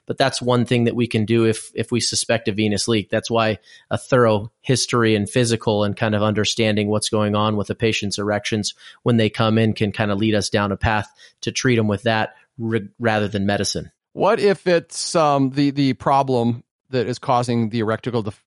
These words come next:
Speaker 2: uh, the erectile dysfunction is, um, more of a mental issue? What, first of all, what types of mental issues kind of get in the way of that? And then what would you do to help somebody with that?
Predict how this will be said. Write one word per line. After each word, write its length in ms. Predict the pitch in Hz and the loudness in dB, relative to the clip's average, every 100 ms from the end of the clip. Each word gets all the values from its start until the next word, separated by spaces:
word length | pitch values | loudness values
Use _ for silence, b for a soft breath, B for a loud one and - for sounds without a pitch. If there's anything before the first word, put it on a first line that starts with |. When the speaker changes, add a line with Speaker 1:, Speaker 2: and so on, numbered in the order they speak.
| - | -10
Speaker 2:
uh, 160 | 117 104 _ | -8 -8 _
the 100 | 123 | -4
erectile 460 | 113 120 - 117 | -2 -2 -2 -2
dysfunction 600 | 98 107 - 110 - 104 | -2 -6 -4 -4 -2 -4
is, 400 | 113 107 104 - - 104 | -2 -2 -4 -8 -10 -6
um, 300 | 104 104 98 | -4 -4 -2
more 260 | 123 120 | 0 0
of 100 | 110 | 0
a 80 | 113 | -2
mental 400 | 107 107 110 104 110 | -2 -2 -4 -6 -8
issue? 340 | 101 113 92 | -10 -8 -6
What, 220 | 87 143 - - | -4 -4 -4 -4
first 180 | 196 170 | -2 0
of 80 | |
all, 100 | 156 | 2
what 120 | 151 147 | 2 2
types 300 | 165 151 151 | 0 0 -2
of 180 | 120 _ _ _ _ _ - | -4 _ _ _ _ _ 0
mental 400 | 143 143 135 107 | 2 2 0 0
issues 460 | 135 - 117 113 | -2 0 0 -2
kind 220 | - 139 | -2 -2
of 100 | 107 | 0
get 140 | 107 123 | 0 2
in 100 | 113 | 2
the 80 | 101 | 2
way 280 | 107 104 | 0 0
of 120 | 95 85 | -2 -2
that? 300 | 92 92 98 | -2 -2 -2
And 120 | 113 | -2
then 140 | 107 | 0
what 160 | 117 117 | 0 -2
would 160 | 120 | -4
you 140 | 104 104 | -6 -8
do 240 | 104 104 | -4 -4
to 80 | 101 | -4
help 240 | 107 92 | -4 -6
somebody 260 | - 98 95 | -6 -6 -6
with 140 | 80 | -8
that? 260 | 101 85 | -8 -8